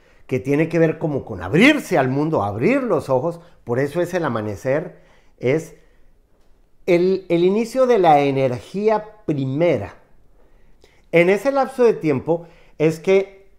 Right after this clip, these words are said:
cuando yo nací por lo menos, se adquiría mayoría de edad a los veintiún años, ahora es a los dieciocho. Uno no debe adquirir mayoría de edad a los dieciocho. ¿Y a los veintiuno? Tampoco. Uno debe adquirir mayoría de edad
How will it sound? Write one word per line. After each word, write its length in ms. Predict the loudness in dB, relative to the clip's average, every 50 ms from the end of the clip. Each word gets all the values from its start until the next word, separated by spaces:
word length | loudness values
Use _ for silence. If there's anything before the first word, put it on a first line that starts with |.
| -4 -2
cuando 240 | 0 0 0 -2 -2
yo 160 | -2 0 0
nací 240 | 0 0 -2 -4 -8
por 160 | -6 -6 -4
lo 100 | -4 -4
menos, 360 | -4 -4 -4 -6 -6 -8 -12 -18 -20 _ _
se 160 | _ -6 -4
adquiría 480 | -4 -4 -4 -6 -8 -6 -4 -4 -4 -4
mayoría 560 | -4 -4 -4 -4 -4 -4 -4 -4 -4 -4 -4
de 80 | -4 -4
edad 240 | -4 -4 -4 -4
a 60 | -6 -8
los 260 | -8 -8 -10 -10 -14 _ _ _
veintiún 560 | -8 -4 -4 -4 -4 -6 -8 -6 -6 -4 -4
años, 460 | -2 -4 -4 -6 -8 -10 -12 -18 _ _ -20 -20 _ -20 _ -6
ahora 240 | -2 -2 -2 -2 -2
es 100 | -4 -4
a 60 | -4
los 180 | -4 -4 -4
dieciocho. 580 | -4 -4 -4 -4 -4 -6 -8 -8 -8 -12 -20 -20 _ _ _ _ -20 _ _ -20 _ _
Uno 240 | -8 -4 -2 -2 -2
no 200 | -2 -2 -2 -2
debe 260 | -2 -2 -2 0 -2
adquirir 440 | -2 -4 -4 -4 -4 -2 -2 -2 -2
mayoría 460 | -4 -6 -6 -4 -4 -4 -2 -4 -4
de 60 | -4 -6
edad 140 | -6 -8
a 40 | -8
los 180 | -8 -8 -8 -8
dieciocho. 560 | -8 -8 -10 -10 -10 -12 -12 -12 -14 -20 -20 -20 _ _ _ _ _ _ _ _ _ _ -20 _ _
¿Y 80 | -4 -4
a 60 | -2
los 180 | -2 -2 -4
veintiuno? 480 | -4 -6 -6 -6 -4 -4 -4 -4 -6 -10 -14 -10 _
Tampoco. 800 | -4 -2 -2 -4 0 2 4 4 4 2 -2 -4 -6 -6 -6 -12 _ _ _ _ _ -20 _
Uno 280 | _ -4 -2 0 0 0
debe 240 | 0 0 0 0 0
adquirir 480 | 0 -4 -4 -6 -2 0 0 0 0
mayoría 560 | -2 -4 -4 -4 -4 -4 -4 -4 -4 -4 -4 -4
de 140 | -4 -4
edad 280 | -4 -4 -4 -6 -6 -10